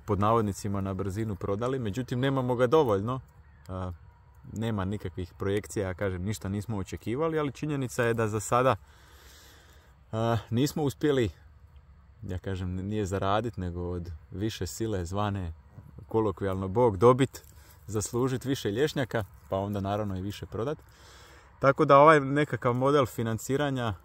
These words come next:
bi izgledao na način da od vas, e,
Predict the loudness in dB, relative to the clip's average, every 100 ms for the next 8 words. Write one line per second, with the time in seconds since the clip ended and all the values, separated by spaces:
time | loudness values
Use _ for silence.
0 | -20 -8 -2 -2 0 0 2 2 0 -2
1 | -4 -4 -6 -6 -4 -4 -2 -4 -8 -16
2 | -16 -6 -4 2 0 0 -6 -16 -20 -20
3 | -20 -20 -10 -8 -8